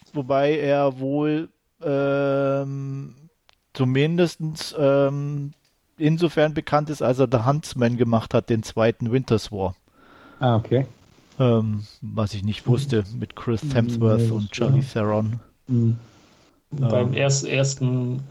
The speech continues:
Speaker 3: Huntsman war er Second Unit Director.
Speaker 1: Okay,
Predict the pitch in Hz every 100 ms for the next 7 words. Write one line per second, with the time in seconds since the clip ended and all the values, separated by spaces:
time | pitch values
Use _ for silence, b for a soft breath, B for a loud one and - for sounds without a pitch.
0 | - 127 123 - 127 120 120 120 117 -
1 | _ _ - 113 113 113 113 - 131 135
2 | 113 117 113 113 - 117 120 139 139 131
3 | - - - 143 151 139